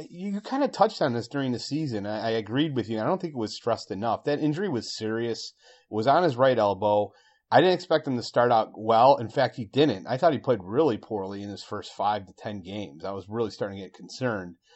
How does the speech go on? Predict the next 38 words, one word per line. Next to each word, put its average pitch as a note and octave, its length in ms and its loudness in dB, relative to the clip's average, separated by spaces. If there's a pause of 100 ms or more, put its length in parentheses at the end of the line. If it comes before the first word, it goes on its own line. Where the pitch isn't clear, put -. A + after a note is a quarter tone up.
(240)
And B2 100 -2
then B2+ 160 4
you A2+ 60 -2
saw A2 260 4
everything G#2 260 -6
come G2+ 160 -6
together, F#2 520 -8 (440)
uh, F2 200 0
when F#2+ 140 -4
Otto F#2+ 200 0
Porter F#2+ 360 -4
Junior F#2 300 -10
came, F#2 380 -10
and F2+ 100 -12
it F2+ 40 -12
was F2 120 -14
no G2 160 -4
coincidence, G2 640 -10
too. G2+ 200 -6
He F2 100 -10
had G#2 100 -8
really G#2 220 -4
helped G2+ 240 -8
spread G2 260 -6
the F2+ 80 -16
floor G2 380 -6
and, F2 120 -12
and G2+ 120 -14
create F#2+ 340 -8 (340)
space A2 440 -2
for - 160 -8
Larry G2+ 320 -2
to F2+ 60 -10
do F#2 160 -10
his F2 120 -12
work F#2+ 260 -8
and G2+ 320 -8
LaVine. F2 360 -14